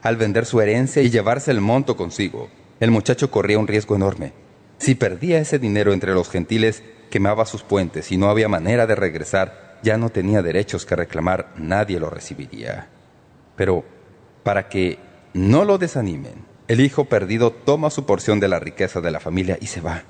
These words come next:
No hay desquite de parte del padre. Observen con atención, el padre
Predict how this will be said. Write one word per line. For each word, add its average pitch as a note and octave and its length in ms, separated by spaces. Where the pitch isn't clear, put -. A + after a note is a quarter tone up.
No D#3+ 240
hay E3+ 120
desquite C#3 460
de F2+ 100
parte F2 320
del E2 160
padre. D2 440
Observen A2 560
con F#2 160
atención, D#2+ 440
el F#2+ 80
padre A2+ 320